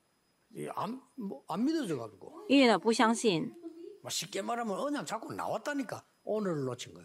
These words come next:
Speaker 2: 简单来说，指定应许出来了，但是他丢失了今天。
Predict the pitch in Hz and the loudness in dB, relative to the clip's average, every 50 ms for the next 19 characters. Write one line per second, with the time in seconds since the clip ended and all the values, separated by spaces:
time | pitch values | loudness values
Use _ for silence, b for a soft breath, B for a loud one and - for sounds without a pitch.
0 | - _ - - 214 185 202 233 226 190 170 196 - 247 220 208 214 202 - - | -20 _ 4 6 6 8 8 8 8 8 6 6 6 6 8 8 8 6 4 4
1 | 190 233 - - 285 269 247 - 175 165 - - - 240 226 214 175 156 156 175 | 4 4 8 8 8 8 8 6 4 4 4 6 6 8 8 8 6 6 6 4
2 | 175 175 - 202 190 180 180 208 - - - - 202 - - 202 190 - - 240 | 4 6 6 4 4 4 2 -2 -4 0 4 6 6 6 6 4 4 6 6 6
3 | 247 262 269 262 - 247 185 147 139 - 202 185 190 196 220 226 240 254 277 311 | 8 8 6 6 4 4 4 4 2 2 2 2 2 4 6 6 6 6 6 4